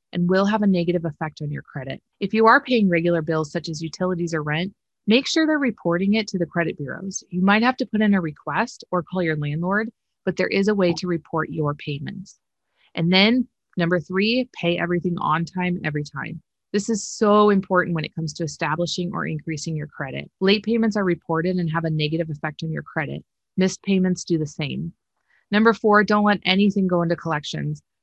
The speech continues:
Collections debt makes huge impact on your credit score. Number five, set up automatic payments to decrease the likelihood of late or missed payments. And number six, be cautious about how many cards you open.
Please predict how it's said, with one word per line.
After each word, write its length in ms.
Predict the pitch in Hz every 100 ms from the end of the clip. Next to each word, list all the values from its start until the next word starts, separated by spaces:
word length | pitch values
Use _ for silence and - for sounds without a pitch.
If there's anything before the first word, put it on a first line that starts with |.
| -
Collections 540 | 190 196 - 220 208
debt 300 | - 180 175
makes 360 | 175 165 - - -
huge 400 | 202 202 202 175 -
impact 440 | 175 160 156 -
on 80 | 156
your 120 | 147
credit 300 | 151 151 151
score. 300 | - 139 170 180 _
Number 220 | 185 185
five, 460 | 196 - 185 202 233 233 -
set 300 | - 202 196
up 160 | 226 -
automatic 500 | 170 180 185 180 165 -
payments 480 | 214 175 160 - -
to 120 | 170
decrease 580 | 151 185 196 - 180 -
the 100 | 170
likelihood 600 | 156 151 170 156 156 151
of 120 | 165
late 300 | 151 151 143
or 120 | - 151
missed 320 | 151 147 -
payments. 580 | - 143 - 196 - - _ _ _ _ _
And 120 | 190
number 200 | 202 226
six, 460 | 240 - 277 - - - _ -
be 160 | 262
cautious 500 | 277 240 202 - 208
about 220 | 202 170 160
how 100 | 156
many 200 | 165 165
cards 340 | 151 160 151 151
you 140 | 151
open. 440 | 147 147 135 156